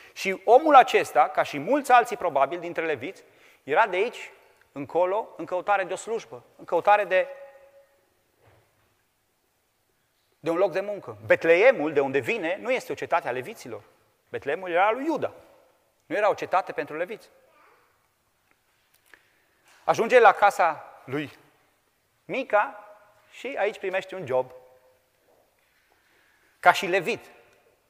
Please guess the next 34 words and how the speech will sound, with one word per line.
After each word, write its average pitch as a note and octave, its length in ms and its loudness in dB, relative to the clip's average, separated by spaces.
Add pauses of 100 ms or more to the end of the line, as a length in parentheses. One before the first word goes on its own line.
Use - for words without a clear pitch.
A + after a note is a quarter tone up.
(200)
Adică C#3+ 380 -8 (800)
numele G#3+ 360 0
lui A#3+ 140 -2
vine E3+ 220 -4
de C#3+ 80 0
la D3+ 120 6
lege. B2+ 360 -2 (1500)
Ca E3 100 -8
și - 140 -10
levit, G3 300 -6
el F3+ 100 -4
trebuia F#3 260 -6
să F#3+ 120 -8
știe F#3+ 200 -10
că E3 100 -8
tot - 220 -2
ce F#3+ 80 -2
face E3+ 280 -2
Mica F3 280 -6
e D3+ 180 -6
greșit. F3+ 340 -6 (760)
E B2 80 -16
de D#3+ 100 4
anapoda, C#3+ 520 0 (400)
e B2+ 100 -20
pe E3 140 -2
dos. G#3 300 0 (840)
Și - 100 -20
totuși G3 280 -4
acceptă F3 320 -6
să D3+ 140 -10
rămână. C#3+ 400 -10 (920)
De A#2+ 100 -8
ce? E3 280 -2